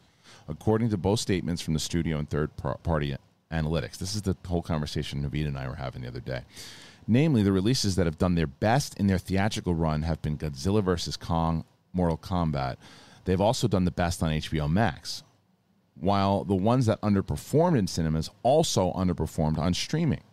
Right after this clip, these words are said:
An exception to the rule appears to have arisen with last weekend's The Many Saints of Newark. The prequel film to The Sopranos performed poorly at the domestic box office,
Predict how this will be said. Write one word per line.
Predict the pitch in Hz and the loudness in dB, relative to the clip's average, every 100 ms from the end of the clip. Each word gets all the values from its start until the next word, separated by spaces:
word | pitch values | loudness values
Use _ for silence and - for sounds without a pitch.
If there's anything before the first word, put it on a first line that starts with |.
| _ _ _ _ _ _ _ _ _ _ 90 | _ _ _ _ _ _ _ _ _ _ 0
An | |
exception | 95 - - 139 - 175 175 | 0 0 0 0 0 -2 0
to | 175 | 2
the | 180 | 2
rule | 95 57 - - _ _ _ _ _ - | 2 0 -4 -8 _ _ _ _ _ -8
appears | - - 120 127 131 - | -6 -4 0 2 2 4
to | 110 | 2
have | 90 | 4
arisen | 87 92 82 73 | 4 4 2 0
with | 76 73 | -2 -2
last | 82 85 - | -2 -2 -2
weekend's | 80 78 80 - | -2 -2 -4 -2
The | |
Many | 76 69 69 | -2 -2 -6
Saints | - 65 65 | -10 -12 -10
of | 65 | -2
Newark. | 87 87 - - - _ _ _ _ _ _ _ _ | 2 2 0 -8 -20 _ _ _ _ _ _ _ _
The | - | -14
prequel | - 156 160 113 85 | 0 0 2 0 0
film | 78 76 80 117 - _ | 0 0 0 -4 -8 _
to | - 85 | 0 0
The | |
Sopranos | 80 - - 71 65 78 - _ | 0 -4 -2 -2 -2 -4 -6 _
performed | - - 87 85 - | -6 -2 -2 -2 -2
poorly | - 185 127 73 - - | 2 4 2 -2 -8 -10
at | - | -8
the | 71 | -6
domestic | 80 80 73 - | -2 -2 -4 -8
box | - 67 - | -6 -6 -6
office, | - - 65 - | -8 -8 -8 -12